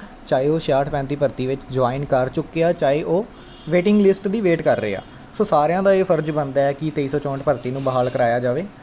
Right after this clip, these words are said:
ਸੋ ਜਦੋਂ ਵੀ ਤੇਈ ਸੌ ਚੌਂਹਠ ਭਰਤੀ ਦੀ ਹੀਅਰਿੰਗ ਹੋਏਗੀ, ਜੋ ਵੀ update ਨਿਕਲ ਕੇ ਸਾਹਮਣੇ ਆਏਗੀ, ਉਹ ਤੁਹਾਡੇ ਨਾਲ ਸਾਂਝੀ ਕੀਤੀ ਜਾਏਗੀ। ਸੋ ਵਾਹਿਗੁਰੂ ਅੱਗੇ ਜੋ ਵੀ, ਜਿਹਨੂੰ ਵੀ ਤੁਸੀਂ ਮੰਨਦੇ ਹੋ,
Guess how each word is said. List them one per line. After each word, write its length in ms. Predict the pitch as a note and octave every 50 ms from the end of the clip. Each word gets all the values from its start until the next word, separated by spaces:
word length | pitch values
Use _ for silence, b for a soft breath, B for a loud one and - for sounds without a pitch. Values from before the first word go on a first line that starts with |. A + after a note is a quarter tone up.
| B B B B B B
ਸੋ 120 | - - D3+
ਜਦੋਂ 280 | C#3 D3 D3 D#3+ F3
ਵੀ 180 | F3+ F#3+ G3+ G3+
ਤੇਈ 180 | - E3+ D#3
ਸੌ 100 | - E3+
ਚੌਂਹਠ 240 | D#3+ E3 D#3 D#3 D3+ -
ਭਰਤੀ 280 | E3 D3 - D3 C#3+
ਦੀ 100 | C#3 C#3+
ਹੀਅਰਿੰਗ 320 | C#3 D3 C#3 C#3 C#3+ D3+ D3
ਹੋਏਗੀ, 400 | D3 C3+ B2+ B2+ B2 C3+ C#3 C#3
ਜੋ 220 | C3+ C#3 C3+ C#3
ਵੀ 160 | C#3 D3 C#3
update 360 | B2+ - - C3+ C3 C3 C3
ਨਿਕਲ 240 | C3 B2+ B2 C3 C3
ਕੇ 100 | B2+ C3
ਸਾਹਮਣੇ 360 | B2+ - B2 B2 C3+ C#3 C3+
ਆਏਗੀ, 280 | B2+ A#2+ A#2+ B2 C3+ C#3+
ਉਹ 100 | D3 C#3+
ਤੁਹਾਡੇ 220 | C#3 D3 C3+ B2+ B2
ਨਾਲ 180 | B2 B2 B2
ਸਾਂਝੀ 280 | B2 - C3 C#3 C#3 C#3+
ਕੀਤੀ 220 | C3+ C3+ B2+ C#3
ਜਾਏਗੀ। 320 | C3 B2+ A#2+ B2 C3+ F3 G#3 B B B B B B
ਸੋ 140 | - E3 C#3+
ਵਾਹਿਗੁਰੂ 500 | B2+ C3 C#3 D3+ E3 E3 F3 F3 E3+ D#3+
ਅੱਗੇ 280 | C#3+ C#3+ D#3+ D#3+ E3 - - - - - - - - - - - - - - - - C3
ਜੋ 220 | B2+ C#3+ D3 D3
ਵੀ, 140 | D3 E3 D#3+ D3
ਜਿਹਨੂੰ 260 | C3 D3+ D#3 E3 E3
ਵੀ 80 | E3+
ਤੁਸੀਂ 240 | E3 E3 D#3 D#3 E3
ਮੰਨਦੇ 360 | D3 C3+ C3 C3 C3 C3+ C#3
ਹੋ, 120 | C#3+ E3